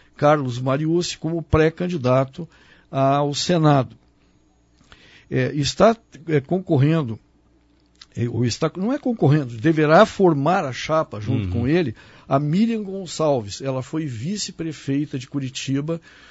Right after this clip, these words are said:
Speaker 1: é, foi a vice-prefeita de Gustavo Fruit, é, na, na, na, na última gestão lá em Curitiba.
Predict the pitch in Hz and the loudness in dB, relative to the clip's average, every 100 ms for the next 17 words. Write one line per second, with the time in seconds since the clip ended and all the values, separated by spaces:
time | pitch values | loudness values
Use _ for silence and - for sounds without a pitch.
0 | - - 131 131 127 - 143 135 139 139 | -20 -10 -4 -2 -4 -2 -2 0 -4 -8
1 | - 139 127 135 135 143 143 143 - 127 | -8 -10 -8 -8 -8 -10 -10 -12 -8 -6
2 | 131 139 - 123 127 131 - - - _ | -6 -8 -6 -2 0 0 -6 -10 -20 _
3 | _ 151 127 123 117 123 123 120 113 117 | _ -2 0 2 0 -2 -4 -2 -4 -4
4 | 117 123 123 120 127 120 117 135 135 135 | -6 -4 -4 -4 -6 -4 -2 -4 -4 -4
5 | 131 123 117 147 131 - 139 147 131 139 | -4 -4 -2 0 0 -2 -2 0 2 2
6 | 139 151 151 135 139 120 110 | 0 -2 -4 -2 0 0 -2